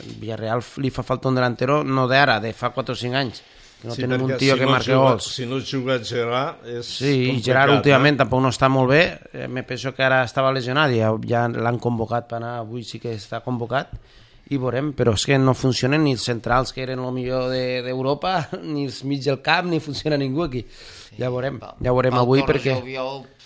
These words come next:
Speaker 3: pareixen
Speaker 1: no està,
Speaker 3: que
Speaker 1: no estan ara com estaven.
Speaker 3: No estan, no estan tan
Speaker 1: La
Speaker 3: fins com
Speaker 1: veritat,
Speaker 3: estaven.
Speaker 1: Albiol ha fotut un baixó que, bueno, claro, a veure, té la, té una edat que al final dius, «Ostres, algun dia se té que acabar». I, i
Speaker 2: Home,
Speaker 1: no sé.
Speaker 2: Albiol, Albiol, que, tu té, ja fa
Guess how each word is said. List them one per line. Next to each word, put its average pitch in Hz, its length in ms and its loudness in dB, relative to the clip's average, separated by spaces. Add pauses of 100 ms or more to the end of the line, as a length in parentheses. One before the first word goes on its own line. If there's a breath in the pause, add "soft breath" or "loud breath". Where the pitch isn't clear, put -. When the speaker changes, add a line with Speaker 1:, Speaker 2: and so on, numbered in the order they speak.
(160)
Speaker 3:
pareixen 117 200 -12
Speaker 1:
no 131 60 -6
està, 117 160 -10
Speaker 3:
que - 220 -20
Speaker 1:
no 135 100 -8
estan 131 280 -4 (120)
ara 127 180 -4
com 135 160 -8
estaven. 143 380 0
Speaker 3:
No 131 100 -8
estan, 131 160 -14
no 135 80 -12
estan 135 220 -12
tan 135 120 -12
Speaker 1:
La 127 40 -16
Speaker 3:
fins 127 160 -10
com 113 160 -6
Speaker 1:
veritat, 143 160 0
Speaker 3:
estaven. 123 160 -2
Speaker 1:
Albiol 139 200 0
ha 147 40 -4
fotut 147 320 -6
un 147 100 0
baixó 135 340 -2
que, 156 120 -2
bueno, 135 260 -8
claro, 131 300 -6
a - 20 -10
veure, 127 220 -8
té 120 160 -8
la, 120 300 -6
té 123 100 -8
una 123 180 -6
edat 123 220 -4
que - 80 -8
al 147 80 -4
final 131 380 -4
dius, 127 180 -6
«Ostres, 123 340 -8
algun 113 240 -12
dia 127 140 -12
se 135 80 -14
té 143 120 -10
que - 140 -14
acabar». 123 300 -6 (720 loud breath)
I, 110 640 -6
i 120 60 -2
Speaker 2:
Home, 117 80 0
Speaker 1:
no 113 40 0
sé. - 140 -2
Speaker 2:
Albiol, 117 600 -2
Albiol, 104 560 -4 (480 soft breath)
que, - 100 -12 (280)
tu 117 140 -6 (100)
té, 143 160 0
ja 113 160 -2
fa 117 140 -2